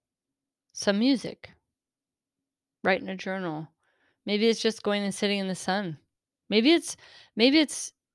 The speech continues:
sitting in the sun without your phone or anything else for ten minutes.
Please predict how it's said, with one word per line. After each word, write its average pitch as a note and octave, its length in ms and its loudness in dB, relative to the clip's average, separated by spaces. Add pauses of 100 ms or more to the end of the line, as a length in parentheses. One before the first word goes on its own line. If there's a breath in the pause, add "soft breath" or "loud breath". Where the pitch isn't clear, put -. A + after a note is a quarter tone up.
(120)
sitting C4 380 2
in C4 80 4
the B3+ 80 2
sun A#3+ 240 0
without A3 260 2
your G3 80 -4
phone G#3+ 340 -2
or G3+ 120 -2
anything G3 340 -4
else F#3 540 -4 (800)
for G#3 100 -6
ten A#3 240 0
minutes. - 500 -2